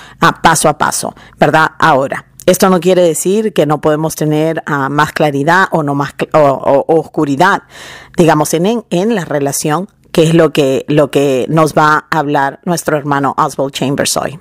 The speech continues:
Entonces dice, Dios no continúa limpiándonos más y más de pecado. Pero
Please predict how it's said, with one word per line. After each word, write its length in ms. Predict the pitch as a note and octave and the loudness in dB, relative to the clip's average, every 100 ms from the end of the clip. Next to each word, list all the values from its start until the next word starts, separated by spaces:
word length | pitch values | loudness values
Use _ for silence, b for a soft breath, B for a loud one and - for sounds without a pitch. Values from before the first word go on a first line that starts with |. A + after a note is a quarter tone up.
| - | -2
Entonces 440 | F#3+ F3 E3 D#3 - | 2 4 2 0 -2
dice, 320 | A2+ - F#3 - B B B B B B | -6 -6 -10 -14 B B B B B B
Dios 420 | E3 F3+ F3+ F3+ | 4 4 4 2
no 280 | F#3+ F#3 G3+ | 0 0 0
continúa 880 | A3 G#3+ G#3 G3 G3+ G3+ D3+ D3 - _ | -2 -2 -2 0 2 0 0 -2 -6 _
limpiándonos 1000 | - D#3+ F3 D#3 E3 E3+ E3 C#3 C#3 - | 0 2 2 2 2 2 2 0 -2 -2
más 560 | D#3 D3+ D3+ F3+ - - - | 0 2 2 2 -4 -6 -4
y 160 | F3 | 0
más 480 | E3+ D3+ D3 D#3+ - - | 0 0 -2 -4 -8 -8
de 240 | F3 D3+ A#2 | -2 0 2
pecado. 480 | C3 C3 B2 F#2 - _ _ _ _ _ _ _ _ B B B - | 0 0 -2 -4 -10 _ _ _ _ _ _ _ _ B B B -2
Pero 480 | F#3+ F#3 D3+ B2+ | 2 4 2 -2